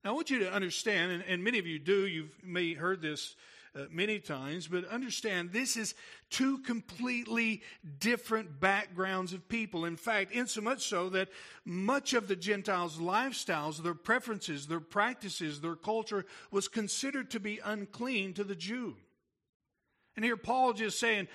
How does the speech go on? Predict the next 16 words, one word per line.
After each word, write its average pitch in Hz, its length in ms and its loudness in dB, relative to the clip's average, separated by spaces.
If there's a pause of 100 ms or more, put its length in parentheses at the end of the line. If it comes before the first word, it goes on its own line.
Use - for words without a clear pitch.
(140)
"Oh 262 140 2
yeah, 262 220 2
by 233 140 2
the 226 80 0
way, 233 160 2
they're 202 120 2
fellow 208 320 -2
heirs 214 260 -4
with 135 120 -6
you. 117 140 -12 (1300)
Part 247 160 4
of 220 60 2
the 214 80 -2
family 220 340 0
of 196 140 -2
God." 247 320 2